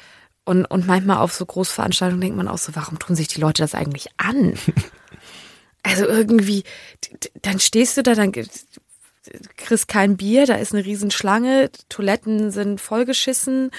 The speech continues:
Speaker 1: äh, äh, Sound ist schlecht, du hast irgendwie fünfzig Euro Eintritt gezahlt und, äh, ich weiß es nicht, also manchmal frage ich mich wirklich, warum man das macht, aber wenn man Spaß dran hat, soll
Speaker 2: Aber
Speaker 1: man das
Speaker 2: ist
Speaker 1: sonst
Speaker 2: ja,
Speaker 1: machen.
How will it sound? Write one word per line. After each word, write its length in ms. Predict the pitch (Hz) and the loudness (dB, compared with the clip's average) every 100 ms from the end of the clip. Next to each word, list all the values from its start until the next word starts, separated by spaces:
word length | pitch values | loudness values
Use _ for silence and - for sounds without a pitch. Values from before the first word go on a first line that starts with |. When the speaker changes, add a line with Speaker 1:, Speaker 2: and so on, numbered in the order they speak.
| - - - | -16 -14 0
Speaker 1:
äh, 600 | 214 202 196 196 180 - | 6 8 8 6 4 2
äh, 40 | 190 | 0
Sound 400 | - 196 233 233 | 2 2 2 0
ist 380 | 220 - - - | -4 -6 -8 -4
schlecht, 540 | - 208 254 - - | 0 2 0 -2 -8
du 120 | 208 | -4
hast 240 | 208 - - | -4 -4 -6
irgendwie 420 | 208 208 190 202 | -4 -4 -4 -8
fünfzig 440 | - 214 - 214 | -8 -10 -10 -6
Euro 200 | - 196 | -2 0
Eintritt 440 | - 202 233 240 - | 0 0 -2 -8 -10
gezahlt 480 | 208 - 185 208 226 - - - - _ - | -12 -6 -2 -2 -4 -14 -20 -20 -20 _ -10
und, 480 | 196 196 190 - - | -2 0 0 -6 -16
äh, 340 | - - - - _ _ _ _ _ - | -14 -12 -10 -12 _ _ _ _ _ -14
ich 140 | 156 | -2
weiß 200 | 165 170 | 0 0
es 120 | 160 | -2
nicht, 100 | - | -2
also 200 | 175 165 | 0 2
manchmal 320 | 165 170 190 180 | 4 4 2 0
frage 280 | 185 175 | -2 -2
ich 100 | 170 | -4
mich 180 | 175 - | -10 -8
wirklich, 280 | 185 185 170 | -10 -10 -10
warum 200 | 170 170 | -6 -2
man 120 | 170 | -2
das 160 | 160 160 | -2 -4
macht, 320 | 170 190 - | -6 -8 -10
aber 260 | - 160 156 - - - - _ | -4 -2 -2 -8 -18 -20 -20 _
wenn 120 | 160 | -12
man 100 | 151 | -12
Spaß 260 | - 185 - | -8 -8 -8
dran 240 | 165 160 | -6 -6
hat, 100 | 160 - | -6 -10
soll 120 | - 160 | -4 2
Speaker 2:
Aber 120 | 131 | 4
Speaker 1:
man 80 | 127 | 4
das 80 | - | 4
Speaker 2:
ist 40 | |
Speaker 1:
sonst 140 | 143 131 | 6 6
Speaker 2:
ja, 40 | |
Speaker 1:
machen. 280 | 170 170 | 2 -4